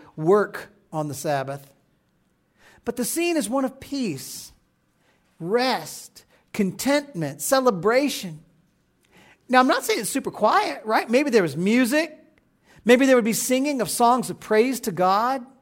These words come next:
Maybe there would be expressions of gratitude to God for God's past faithfulness.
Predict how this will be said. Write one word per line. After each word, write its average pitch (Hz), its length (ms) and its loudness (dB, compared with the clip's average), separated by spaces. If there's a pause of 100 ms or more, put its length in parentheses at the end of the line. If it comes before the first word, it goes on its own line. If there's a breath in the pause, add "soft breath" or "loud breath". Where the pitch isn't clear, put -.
(420 soft breath)
Maybe 254 220 4
there 277 140 2
would 247 100 -2
be 247 140 2
expressions 226 580 -2
of 151 120 -6
gratitude 202 680 0
to 214 100 -4
God 208 360 2
for 196 120 -6
God's 190 300 0
past 208 380 -4
faithfulness. 233 840 -6